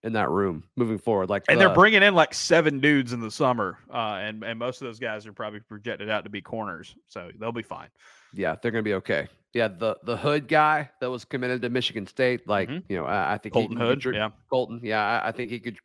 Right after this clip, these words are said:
Speaker 1: contribute early. So
Speaker 2: Yeah, yeah, but you got
Speaker 1: we'll,
Speaker 2: J-,
Speaker 1: we'll
Speaker 2: you got J C Hart, you got, like, a number of guys, like, you know, are gonna be corners that are gonna be coming in. Um,
Speaker 1: Is
Speaker 2: but
Speaker 1: J C
Speaker 2: yeah.
Speaker 1: Hart a corner? I mean, I'm hearing,
Speaker 2: Mm-hmm.
Speaker 1: like, things all over the place about, like, what
Speaker 2: He's
Speaker 1: J C
Speaker 2: big.
Speaker 1: Hart is
Speaker 2: I mean, that's
Speaker 1: now.
Speaker 2: what he played in high school. I mean, but he is a big, he's a big corner for sure.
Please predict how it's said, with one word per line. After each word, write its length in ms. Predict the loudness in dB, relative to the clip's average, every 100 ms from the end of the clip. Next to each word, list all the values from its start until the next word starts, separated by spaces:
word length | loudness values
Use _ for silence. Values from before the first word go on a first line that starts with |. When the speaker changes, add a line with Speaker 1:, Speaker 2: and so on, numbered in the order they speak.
| -10
Speaker 1:
contribute 420 | -6 -2 0 0
early. 300 | 0 0 -2
So 260 | 0 -2 -2
Speaker 2:
Yeah, 260 | 0 0 0
yeah, 120 | -6
but 80 | -4
you 60 | 2
got 160 | 2
Speaker 1:
we'll, 60 | 2
Speaker 2:
J-, 100 | -4
Speaker 1:
we'll 100 | -2
Speaker 2:
you 60 | 2
got 160 | 2
J 200 | 2 -2
C 220 | -2 -4 -2
Hart, 320 | 2 2 2
you 120 | -2
got, 260 | 0 -2 -2
like, 180 | -4 -4
a 20 |
number 180 | -6 -4
of 60 |
guys, 160 | -6 -6
like, 120 | -10
you 140 | -8 -2
know, 240 | 0 0
are 80 | -2
gonna 160 | -6
be 80 | -8
corners 420 | -10 -10 -10 -10
that 80 | -10
are 40 | -12
gonna 100 | -12
be 80 |
coming 300 | -12 -12 -10
in. 200 | -10 -12 -16 _ _ -8
Um, 220 | -4 -2
Speaker 1:
Is 80 | 0
Speaker 2:
but 60 | 2
Speaker 1:
J 100 | 4
C 140 | 4
Speaker 2:
yeah. 40 | 4
Speaker 1:
Hart 160 | 2
a 60 | -2
corner? 360 | -2 -2 -2
I 80 | -2
mean, 140 | 0 0
I'm 100 | 2
hearing, 260 | 0 0
Speaker 2:
Mm-hmm. 40 | 0
Speaker 1:
like, 220 | -4 -4
things 240 | -4 -2
all 180 | 0 2
over 220 | 0 0
the 60 | -6
place 280 | -4 -4 -2
about, 140 | -2
like, 160 | 2 2
what 60 |
Speaker 2:
He's 80 | 4
Speaker 1:
J 120 | 6
C 80 | 6
Speaker 2:
big. 80 | 6
Speaker 1:
Hart 220 | 0 -2
is 100 | -2
Speaker 2:
I 40 | 0
mean, 80 |
that's 160 | 2 4
Speaker 1:
now. 20 |
Speaker 2:
what 60 | 2
he 60 |
played 200 | 2 0
in 60 | 2
high 180 | 0 0
school. 400 | -4 -10 -10 -10
I 80 | -8
mean, 280 | -6 -6 -4
but 100 | -4
he 160 | -2 -2
is 120 | -2
a 80 | -2
big, 300 | -2 -2 -4
he's 140 | -4
a 80 | -4
big 240 | -4 -6
corner 300 | -6 -6 -8
for 160 | -12 -16
sure. 380 | -10 -8 -8